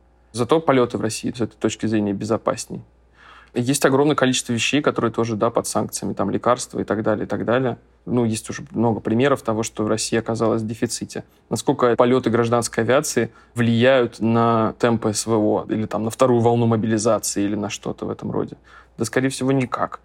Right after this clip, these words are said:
И тут, наверное, нужно как-то выборочно контролировать что-то конкретное. Но там же тоже сложность в том, что с товарами двойного назначения это гигантское семейство. Там вот как в своё время, по-моему, Bloomberg про это писал,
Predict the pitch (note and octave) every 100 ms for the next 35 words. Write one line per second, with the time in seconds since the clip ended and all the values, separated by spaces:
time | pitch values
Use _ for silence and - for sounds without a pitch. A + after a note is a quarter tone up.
0 | - - - - - - E3+ - C#3+ C3
1 | F#3 G3 C#3 D3+ D#3+ C#3+ C3+ - C3 D3+
2 | B2 A2 - A2 G#2 G#2 A2 G#2 G2 G#2+
3 | - - - - A#2 A2 A2 A2 A#2 D#3+
4 | G#3 C3 A2+ - - _ B2+ C#3+ F#3 F#3
5 | C#3+ D3 D3 G3+ A#3 - F#3 D#3 C#3 B2+
6 | - D#3+ C#3+ - - C#3 C3 B2+ - -
7 | - C3 D3 C#3 B2+ C3 C#3 C#3+ B2+ B2+
8 | C3+ B2+ - G#3+ D#3 A#2+ A#2+ D3+ C#3+ C#3+
9 | A#2 - A2 - G#2 G2 - - - -
10 | - _ - B2 B2 B2+ - B2+ B2+ C#3+
11 | B2 A2+ - - A#2+ C3+ C#3+ A#2+ A#2+ A2
12 | - - G#2 G#2+ - - - G2 G#2